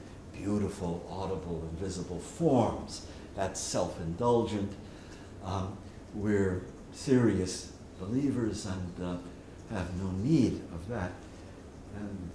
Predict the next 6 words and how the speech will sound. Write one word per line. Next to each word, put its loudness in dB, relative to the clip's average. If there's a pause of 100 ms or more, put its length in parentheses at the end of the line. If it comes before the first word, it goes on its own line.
um, -10
Hildebrand -4
thinks -8 (420)
this, -6
um, -2 (760)
this -8